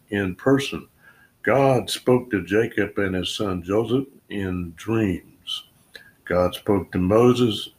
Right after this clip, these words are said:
in person. When God spoke to Moses, Moses wrote it down. Moses wrote the books of Genesis, Exodus,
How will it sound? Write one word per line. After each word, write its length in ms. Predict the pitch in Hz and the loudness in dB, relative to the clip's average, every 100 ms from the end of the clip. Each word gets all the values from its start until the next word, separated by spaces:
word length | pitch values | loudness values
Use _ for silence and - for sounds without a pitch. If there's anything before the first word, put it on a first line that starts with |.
| 98 | -8
in 200 | 85 80 | -8 -8
person. 500 | - 90 82 - - _ _ - - - _ _ | -6 -4 -4 -8 -12 _ _ -20 -20 -20 _ _
When 220 | 107 98 | -2 2
God 280 | 117 139 139 | 4 6 4
spoke 340 | - 139 123 | 2 0 0
to 80 | - | -2
Moses, 600 | 98 107 117 90 87 90 - | -2 2 2 0 -4 -8 -12
Moses 600 | 90 90 110 120 120 110 | -8 -2 0 0 -2 -4
wrote 340 | 92 95 101 90 | -2 -4 -2 -4
it 160 | - | -6
down. 360 | - 92 80 - _ _ _ - _ _ | -4 -4 -4 -12 _ _ _ -20 _ _
Moses 560 | 98 98 123 139 135 131 | -4 2 4 4 2 -2
wrote 360 | 117 110 110 - | 0 2 0 -4
the 80 | |
books 480 | 85 90 113 110 - | -6 0 0 -2 -6
of 200 | 87 - | -6 -6
Genesis, 800 | - 95 107 104 - 104 101 - _ _ _ - | -6 -2 -2 -2 -2 -4 -4 -12 _ _ _ -4
Exodus, 680 | 101 - 104 98 92 - | -2 -2 -2 -2 -2 -6